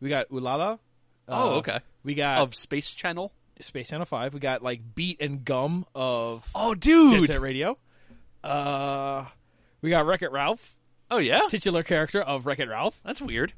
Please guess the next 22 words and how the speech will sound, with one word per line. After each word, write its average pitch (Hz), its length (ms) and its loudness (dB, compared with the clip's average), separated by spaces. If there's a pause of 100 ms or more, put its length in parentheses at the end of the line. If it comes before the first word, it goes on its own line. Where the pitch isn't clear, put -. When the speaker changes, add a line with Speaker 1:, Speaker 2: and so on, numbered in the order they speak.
Speaker 1:
Yeah. 143 340 -2 (280)
Speaker 2:
And 170 380 -4
not 196 220 2
even 226 240 -4
<clears throat> - 20 -10
Vanellope, 202 500 -2 (460)
the 180 100 -4
one 208 180 2
who 190 120 -4
Speaker 1:
No. 196 80 2
Speaker 2:
drives 220 240 2
a 226 60 -6
car. 143 400 0 (100)
Speaker 1:
No, 285 160 4
Wreck-It 247 220 4
Ralph. - 640 -6 (200)
Speaker 2:
Hmm. 147 460 -8 (260)
Speaker 1:
Yeah. 143 220 0 (500)
Um, 156 800 0
Speaker 2:
They 147 160 0
couldn't 127 340 -2
get, 117 220 0